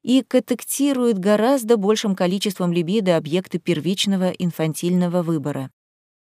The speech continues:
Но наталкиваясь там на воздвигнутые с течением времени препятствия,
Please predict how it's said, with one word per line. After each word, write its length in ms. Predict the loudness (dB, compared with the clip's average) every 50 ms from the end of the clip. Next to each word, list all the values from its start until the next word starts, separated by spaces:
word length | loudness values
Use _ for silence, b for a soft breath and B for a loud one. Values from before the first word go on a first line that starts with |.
| _ _ _ _ _ _ _ _ _ -2
Но 140 | 0 2 2
наталкиваясь 720 | 4 2 4 6 6 6 6 4 0 2 2 2 0 0
там 280 | 0 0 2 2 2 2
на 80 | 2
воздвигнутые 800 | 4 4 2 2 0 0 2 2 2 2 2 0 2 2 0 -2
с 60 | -2
течением 500 | -2 -4 -2 0 0 2 2 2 2 2
времени 460 | 2 2 2 2 2 2 2 2 0
препятствия, 840 | 0 0 -2 -2 0 2 0 0 0 -2 -10 -6 -6 -6 -6 -6